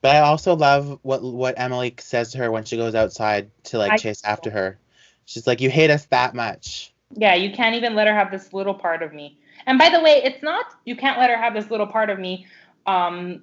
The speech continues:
Speaker 2: because we're forcing it of us, because we're forcing it on her. It's, you can't let her have this little part of us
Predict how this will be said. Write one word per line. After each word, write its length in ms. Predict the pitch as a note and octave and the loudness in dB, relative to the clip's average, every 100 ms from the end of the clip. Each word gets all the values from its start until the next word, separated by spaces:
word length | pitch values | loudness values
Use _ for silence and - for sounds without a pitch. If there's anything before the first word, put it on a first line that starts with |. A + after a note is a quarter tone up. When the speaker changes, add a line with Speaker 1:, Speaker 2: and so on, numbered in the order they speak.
| F3+ | -6
Speaker 2:
because 300 | G#3+ A3+ F#3+ | -4 -2 0
we're 140 | F#3+ | 0
forcing 500 | F#3+ A#3+ C#4 - G3+ | 2 4 4 2 -6
it 340 | E3+ E3 - _ _ _ | -6 -8 -12 _ _ _
of 300 | - - F#3+ | -18 -4 -4
us, 400 | F#3+ F#3 D#3+ - - | -2 -4 -4 -6 -10
because 220 | G3+ G3+ | -4 -2
we're 100 | F#3 | 0
forcing 440 | F3+ D#4 F#4 B3 F#3+ | 0 2 2 0 -4
it 80 | |
on 120 | E3+ E3 | -4 -6
her. 280 | E3 E3 - - _ | -6 -8 -10 -20 _
It's, 260 | A3 A3+ A#3+ | -2 -2 -6
you 140 | A#3 | -10
can't 240 | - D4 | -2 0
let 120 | E4 E4+ | 2 2
her 100 | D#4 | 2
have 260 | C4 C4 G#3+ | 2 0 0
this 200 | A3 G#3 | -6 -4
little 260 | A#3+ F4 | -2 -2
part 280 | - B3+ C4 | 0 2 2
of 100 | A3+ D#3+ | -2 -4
us 160 | G3 | -4